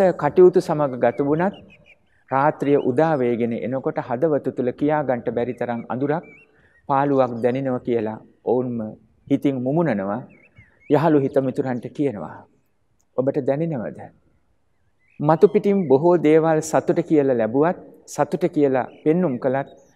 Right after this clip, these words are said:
හැබෑම සතුට දැන් කොතනද කියලා අපි තේරුම් ගත යුතුයි කියලා. හැබෑම සතුට හොයන්න පුළුවන්කම ලැබෙන්නේ තමා තුළින්මයි. කොහොමද? ජීවිතයේ යථාර්ථය තේරුම් ගන්නට ඕනේ.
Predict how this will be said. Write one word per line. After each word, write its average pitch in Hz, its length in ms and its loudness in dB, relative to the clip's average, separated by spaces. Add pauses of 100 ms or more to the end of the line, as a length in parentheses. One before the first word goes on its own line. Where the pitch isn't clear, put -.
(320)
හැබෑම 139 460 2
සතුට 156 420 -2 (200)
දැන් 127 260 -2
කොතනද 139 440 -4
කියලා 120 400 -4 (120)
අපි - 220 -14
තේරුම් 139 380 -2
ගත 110 180 -6
යුතුයි 104 320 -8
කියලා. - 320 -14 (600)
හැබෑම 123 420 0
සතුට 156 440 -4
හොයන්න 120 340 -2
පුළුවන්කම 127 580 -6
ලැබෙන්නේ 110 540 -6 (140)
තමා 127 320 -6
තුළින්මයි. 104 560 -8 (420)
කොහොමද? 180 380 -2 (1600)
ජීවිතයේ 135 520 4
යථාර්ථය 123 640 -2
තේරුම් 120 380 -4
ගන්නට 104 280 -10
ඕනේ. 87 340 -12